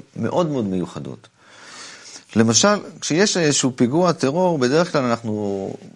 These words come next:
קוראים, נגיד, ראש הממשלה מבטיח שאנחנו נרדוף אחרי המחבל,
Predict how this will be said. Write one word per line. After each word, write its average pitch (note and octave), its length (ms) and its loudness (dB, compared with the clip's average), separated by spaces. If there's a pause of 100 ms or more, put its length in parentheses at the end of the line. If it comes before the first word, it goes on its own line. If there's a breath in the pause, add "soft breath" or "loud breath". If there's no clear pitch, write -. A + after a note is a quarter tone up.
(480)
קוראים, F3 360 4
נגיד, C3 240 4
ראש D3 220 6
הממשלה C3 440 2
מבטיח B2 440 0
שאנחנו A#2 480 0
נרדוף A2 460 -2
אחרי A2 240 -4
המחבל, G#2 640 -2